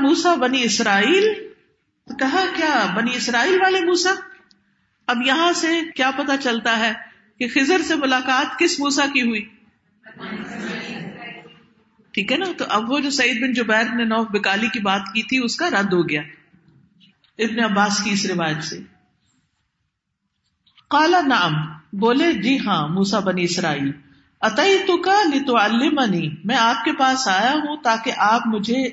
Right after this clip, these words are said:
علم سکھائیں، مما علمت، اس میں سے جو آپ کو علم دیا گیا ہے، رشدا، ہدایت کا۔ قال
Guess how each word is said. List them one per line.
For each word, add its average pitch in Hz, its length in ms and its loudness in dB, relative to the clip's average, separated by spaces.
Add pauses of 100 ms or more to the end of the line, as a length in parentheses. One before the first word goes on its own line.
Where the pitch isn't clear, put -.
(160)
علم 240 240 2
سکھائیں، 170 580 -4 (460)
مما 220 560 4
علمت، 196 640 2 (300)
اس - 240 -4
میں 254 120 0
سے 254 260 -2
جو 214 100 0
آپ 196 320 2
کو 226 80 0
علم 208 300 2
دیا 196 220 2
گیا 180 280 -2
ہے، 208 200 -4 (100)
رشدا، 262 320 0 (560)
ہدایت 175 400 0
کا۔ 147 100 -6 (560)
قال 320 220 4